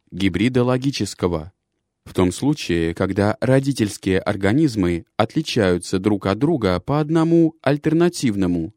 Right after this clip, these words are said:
взаимоисключающему признаку, скрещивание называют моногибридным. Если же по двум признакам –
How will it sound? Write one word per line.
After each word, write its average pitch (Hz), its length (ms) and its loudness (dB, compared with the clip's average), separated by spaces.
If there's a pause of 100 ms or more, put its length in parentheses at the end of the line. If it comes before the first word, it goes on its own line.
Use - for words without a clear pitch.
взаимоисключающему 104 1600 -2
признаку, 104 680 -4 (120)
скрещивание 92 960 -2
называют 98 640 0 (180)
моногибридным. 117 1120 0 (140)
Если 98 400 -2
же 98 200 -2
по 98 180 0
двум 156 280 0
признакам – 92 720 -2